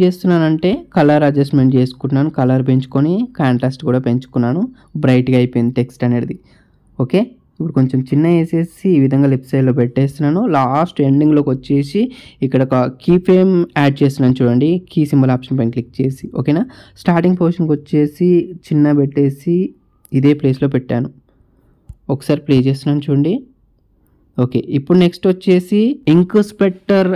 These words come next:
ఎఫెక్ట్ ఏదైతే ఉందో, దాని వెనకాలకి వెళ్ళాలన్నమాట. Three dots పైన click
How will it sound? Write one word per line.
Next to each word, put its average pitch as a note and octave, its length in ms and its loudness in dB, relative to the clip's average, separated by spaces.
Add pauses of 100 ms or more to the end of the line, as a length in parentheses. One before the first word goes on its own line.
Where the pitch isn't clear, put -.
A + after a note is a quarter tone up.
(540)
ఎఫెక్ట్ E3+ 360 0
ఏదైతే D#3 300 2
ఉందో, C#3+ 180 4
దాని C#3+ 240 2
వెనకాలకి E3+ 520 0
వెళ్ళాలన్నమాట. B2+ 580 0 (100)
Three C3+ 200 0
dots C3 240 -2
పైన C3 200 0
click B2+ 160 -4